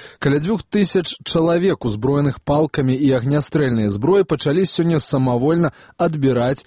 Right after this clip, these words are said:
і дзяліць участкі на паўночна-заходнім ускрайку сталіцы. У выніку сутычак нападнікаў з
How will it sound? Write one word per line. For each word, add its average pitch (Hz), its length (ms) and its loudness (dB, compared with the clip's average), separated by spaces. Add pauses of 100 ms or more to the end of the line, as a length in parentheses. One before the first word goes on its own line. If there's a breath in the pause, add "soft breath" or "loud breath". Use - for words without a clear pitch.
(160 soft breath)
і 165 140 2
дзяліць 131 560 0
участкі 135 480 -2
на 123 80 2
паўночна-заходнім 120 960 0
ускрайку 110 460 -2
сталіцы. 123 580 0 (380 loud breath)
У 147 100 2
выніку 147 320 0
сутычак 143 480 0 (240)
нападнікаў 131 640 0
з 104 80 0